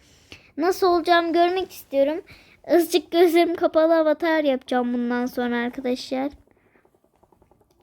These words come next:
Yani videosunu çekeceğim sayılır. Arkadaşlar. Çok güzel bir avatar yapmak istiyorum gerçekten.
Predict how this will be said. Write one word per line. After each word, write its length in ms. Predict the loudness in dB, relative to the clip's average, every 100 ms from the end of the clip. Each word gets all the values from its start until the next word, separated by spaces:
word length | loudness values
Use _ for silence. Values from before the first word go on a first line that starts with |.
| 0
Yani 240 | 2 2
videosunu 520 | 2 2 2 0 -4
çekeceğim 520 | -4 -10 -10 -10 -8 -10
sayılır. 600 | -4 -2 -2 -4 -8 -10 -20 _ _ _ _ _ _ _ _ _ _ _ _ _ _ _ -20 -2
Arkadaşlar. 880 | -2 0 -2 -2 -4 -6 -6 -6 _ _ _ _ _ _ _ _ _ -20 _ _ _ _ _
Çok 240 | 0 0
güzel 300 | 2 2 4
bir 60 | 4
avatar 440 | 2 0 0 -2
yapmak 420 | 0 0 -2 -6 -8
istiyorum 500 | -18 -6 -6 -4 -4
gerçekten. 760 | -4 -4 -12 -10 -8 -6 -8